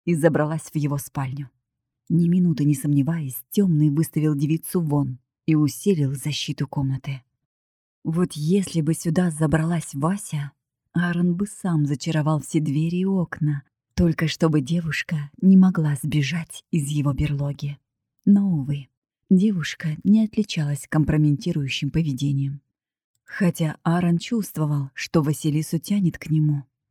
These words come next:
однако она не бросилась в омут с головой. Действовала осторожно — и словно бы чего-то опасалась. Он замечал,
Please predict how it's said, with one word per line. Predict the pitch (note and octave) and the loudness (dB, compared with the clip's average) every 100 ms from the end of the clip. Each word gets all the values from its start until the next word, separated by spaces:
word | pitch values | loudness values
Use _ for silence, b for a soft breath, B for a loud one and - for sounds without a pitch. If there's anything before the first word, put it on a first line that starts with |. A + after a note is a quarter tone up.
| _ | _
однако | E3 D3 D3+ F#3+ G#3 D#3 D3 C#3 _ - | -2 0 0 -2 -6 -8 -10 -12 _ 0
она | G3 | 2
не | G3+ G3+ | 2 0
бросилась | E3 D#3 - D3 C#3 | -2 -4 -4 -6 -6
в | C#3+ | -2
омут | D3+ D3+ D3 | 2 2 0
с | |
головой. | - D#3 D3+ C#3+ C#3+ - _ _ _ _ - | -2 -2 -2 -4 -8 -10 _ _ _ _ 0
Действовала | F#3 F#3 A#3+ - D#3+ D3 D3 | 0 0 -6 -6 -2 -2 -2
осторожно — | C#3+ D3+ C#3+ C#3+ - F#3 G#3 _ _ _ - | -4 -6 -6 -6 -4 -4 -4 _ _ _ -2
и | E3 | -2
словно | - E3+ D#3+ D3+ D3+ | -2 2 2 4 2
бы | C#3+ | 0
чего-то | - - D3 E3+ - C#3 - | -4 -8 -6 -4 -6 -10 -6
опасалась. | E3 F3+ F3 E3+ C#3+ C#3 - - _ _ _ _ _ | -4 -4 -6 -6 -8 -10 -16 -20 _ _ _ _ _
Он | F3+ F3+ | 2 2
замечал, | E3+ G3 G#3 - F3+ D#3 | 4 4 4 2 -4 -4